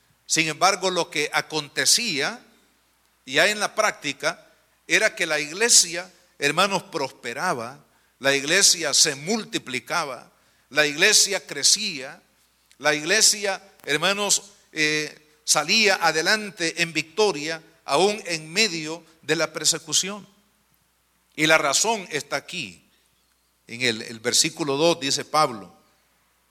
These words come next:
porque la iglesia fue elegida según la presencia de Dios. Fue elegida y santificada por el Espíritu. Fue escogida y santificada,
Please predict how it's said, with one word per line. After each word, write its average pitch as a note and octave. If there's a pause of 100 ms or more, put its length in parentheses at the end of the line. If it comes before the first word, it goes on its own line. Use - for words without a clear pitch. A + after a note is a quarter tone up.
(180)
porque B2+
la B2
iglesia A#2+ (420)
fue D#3+
elegida C#3+ (540)
según D#3+
la C#3
presencia A#2+
de G#2+
Dios. C3 (1300)
Fue F3
elegida F#3+ (320)
y E3
santificada F3
por F3
el D#3+
Espíritu. F3 (1500)
Fue G#3 (600)
escogida F#3+
y F3+
santificada, F3